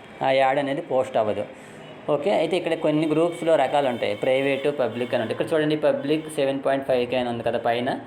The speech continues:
ఆ, అంటే ఇది పబ్లిక్ గ్రూప్ అనమాట. పబ్లిక్ గ్రూప్లో మనము యాడ్ పోస్ట్ చేస్తే వె-, వెంటనే యాక్సెప్ట్ అయిపోతుంది. ప్రైవేట్ గ్రూప్లో ఏంటి, ఆ, మనం యాడ్ పోస్ట్ చేస్తే కొంచెం గ్రూప్ అడ్మిన్ అండి ఓకే చేసినంత వరకు, ఓకే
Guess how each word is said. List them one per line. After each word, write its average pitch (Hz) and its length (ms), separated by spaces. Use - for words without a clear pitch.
ఆ, 127 400
అంటే 156 200
ఇది 160 120
పబ్లిక్ 131 380
గ్రూప్ 123 180
అనమాట. 110 280
పబ్లిక్ 156 300
గ్రూప్లో 160 340
మనము 156 400
యాడ్ 143 320
పోస్ట్ 143 260
చేస్తే 151 180
వె-, 143 220
వెంటనే 135 420
యాక్సెప్ట్ 131 300
అయిపోతుంది. 110 380
ప్రైవేట్ 143 420
గ్రూప్లో 139 260
ఏంటి, 127 360
ఆ, 123 160
మనం 135 220
యాడ్ 131 300
పోస్ట్ 127 260
చేస్తే 180 340
కొంచెం 156 460
గ్రూప్ 151 240
అడ్మిన్ 143 340
అండి 131 320
ఓకే 127 340
చేసినంత 127 320
వరకు, 127 300
ఓకే 131 160